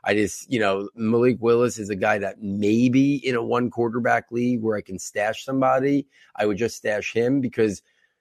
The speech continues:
my one re-, my one less reservation, and I obviously still have reservations as a third round pick, is even without A J Brown, the Titans are gonna be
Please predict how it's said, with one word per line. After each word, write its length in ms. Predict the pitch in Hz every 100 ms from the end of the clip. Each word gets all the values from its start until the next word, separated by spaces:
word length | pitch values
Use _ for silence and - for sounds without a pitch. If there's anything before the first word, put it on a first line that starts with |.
| _ _
my 140 | 120
one 220 | 123 131 131
re-, 160 | 127
my 200 | 123 120
one 480 | 113 113 123 123 117 - - _ -
less 460 | 127 127 147 -
reservation, 880 | 120 110 101 98 98 92 - 98 95 120
and 160 | 120 -
I 120 | 104 -
obviously 360 | 104 95 92
still 280 | - - 95
have 260 | 92 101 92
reservations 640 | 90 85 104 98 - 82
as 120 | 85
a 60 | 80
third 240 | - 95
round 240 | 87 85 85
pick, 400 | 143 123 98 - _ _ _
is 520 | 127 117 104 98 - - _
even 240 | 190 190 165
without 300 | 131 131 127
A 120 | 120
J 200 | 117 107
Brown, 420 | 98 95 104 127
the 60 | 107
Titans 380 | 123 147 160
are 80 | 135
gonna 160 | 120 110
be 500 | 107 107 110 107